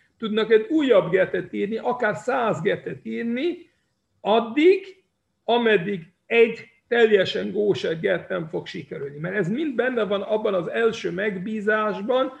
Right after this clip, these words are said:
mert azt mondta, "Írjátok, írjátok, és adjátok át."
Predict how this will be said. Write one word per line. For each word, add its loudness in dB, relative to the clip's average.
mert -2
azt -4
mondta, -6
"Írjátok, -2
írjátok, 0
és -8
adjátok -4
át." -2